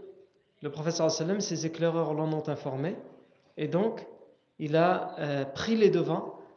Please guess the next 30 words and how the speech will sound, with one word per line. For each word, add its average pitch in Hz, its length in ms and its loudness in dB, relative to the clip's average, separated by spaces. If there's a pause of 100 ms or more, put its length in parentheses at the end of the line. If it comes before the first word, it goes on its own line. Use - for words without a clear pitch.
(120)
et 160 80 0
il 160 80 4
a 160 60 8
tout 180 140 -2
de 202 60 -4
suite 208 220 -6
rassemblé 170 560 0
une 160 100 2
armée, 151 320 -2 (440)
et 170 160 2
il 180 200 6
a 165 80 8
surpris - 760 0 (880)
avant 190 280 6
de 185 120 2
se 170 120 -2
faire 165 220 -4
surprendre, - 720 -6 (380)
à 165 160 2
un 156 60 4
tel 156 240 -2
point 170 340 -2 (500)
que 160 100 -2
lorsque 185 320 -2
les 165 120 2
Bani 165 240 0
Sulaym 170 400 0
ont 151 80 0
vu 165 220 0
arriver, 147 460 -2